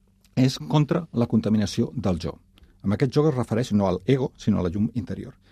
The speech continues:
I diu, això és principis dels anys setanta, que tenim un gran problema en el món, que és la guerra del Vietnam, d'acord?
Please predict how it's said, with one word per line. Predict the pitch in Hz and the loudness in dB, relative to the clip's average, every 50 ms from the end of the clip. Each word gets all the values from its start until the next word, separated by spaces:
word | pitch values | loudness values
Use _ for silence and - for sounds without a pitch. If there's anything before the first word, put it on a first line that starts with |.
| _ _ _ - | _ _ _ 0
I | 113 113 | 0 2
diu, | 139 165 180 202 - | 4 2 2 0 -2
això | - - 107 | -6 -6 -6
és | - | -4
principis | - 113 - - 98 98 95 | -4 -6 -4 -4 -6 -6 -4
dels | 90 90 87 98 | -4 -2 -2 -2
anys | 107 104 - - | -4 -4 -4 -4
setanta, | - - 151 135 - - 180 - _ - - - - _ | 0 2 2 2 2 0 -4 -4 _ -20 -20 -20 -20 _
que | - - | -6 -4
tenim | - - 101 117 120 | -2 0 2 4 4
un | 110 | 4
gran | 104 110 95 80 | 4 2 0 0
problema | 87 98 98 98 95 90 | 0 0 0 0 0 0
en | |
el | 90 90 | 0 -2
món, | 78 65 - - - - | -2 -4 -8 -12 -18 -10
que | - 98 | -8 -4
és | - | -4
la | 92 82 | -2 -2
guerra | 92 90 90 | 0 0 0
del | 87 87 | 0 -2
Vietnam, | 87 82 80 - - - - - | -2 -6 -6 -12 -16 -20 -18 -12
d'acord? | - - - - - - _ | -12 -12 -10 -12 -18 -18 _